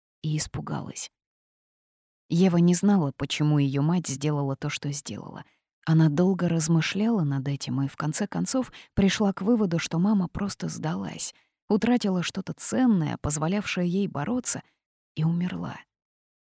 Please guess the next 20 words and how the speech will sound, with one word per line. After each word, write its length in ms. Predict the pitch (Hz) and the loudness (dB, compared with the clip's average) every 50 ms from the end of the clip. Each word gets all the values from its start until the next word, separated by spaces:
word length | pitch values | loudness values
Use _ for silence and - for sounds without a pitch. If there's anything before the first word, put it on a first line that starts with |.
| _ _ _ _ _ _ _ _ _ _ _ _ - | _ _ _ _ _ _ _ _ _ _ _ _ -4
Ева 360 | 156 151 170 170 151 156 156 - - | 0 2 4 4 4 2 0 -2 0
не 160 | - 170 160 | 2 2 2
хотела 400 | - 175 165 - 202 196 175 151 | 2 0 -2 0 0 0 0 0
быть 200 | 135 147 139 - | 0 -2 -4 -4
похожей 480 | - 151 139 - - 156 139 143 143 139 | -6 -8 -6 -4 -2 -2 -2 0 -2 0
на 200 | 139 143 143 151 | 0 0 -2 -2
отца, 340 | 151 - - - - 170 - _ _ _ _ - | -4 -4 -6 -6 -6 -8 -10 _ _ _ _ 2
но 140 | 165 156 | 4 6
и 60 | 147 139 | 6 6
с 100 | - - | 4 4
матерью 540 | 156 151 156 147 - 139 123 117 123 131 | 4 4 4 2 0 -4 -8 -4 -2 2
ничего 440 | 139 143 139 - - 143 139 139 135 | 2 2 2 2 0 -2 0 0 0
общего 400 | 143 139 - - 151 135 139 139 139 | 0 -2 -2 -4 -2 0 0 2 2
иметь 280 | 139 139 139 131 - | 4 2 2 0 0
не 120 | 143 143 143 | 0 0 0
желала. 440 | 135 143 143 143 127 110 107 117 - _ _ _ _ _ _ _ _ _ | 0 -2 -4 -4 -4 -6 -8 -10 -12 _ _ _ _ _ _ _ _ _
Они 300 | - 147 151 151 160 156 | 0 2 4 4 6 6
оба 300 | 156 165 175 - - 135 | 6 6 4 4 2 -2
были 320 | 131 - - 160 151 135 143 | -2 0 0 0 0 2 2
слабыми, 720 | 147 - - 165 165 190 214 180 151 139 - - 147 - | 0 0 0 0 0 0 2 2 0 0 -2 -2 -4 -6